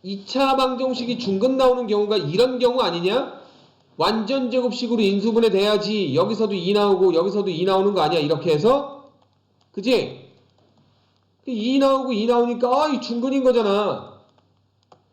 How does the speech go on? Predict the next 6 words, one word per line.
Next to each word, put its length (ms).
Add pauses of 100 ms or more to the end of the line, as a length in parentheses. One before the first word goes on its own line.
(180)
그지? 580 (840)
맞아요? 640 (500)
그럼 200
중근 480
나온다라는 680
게 500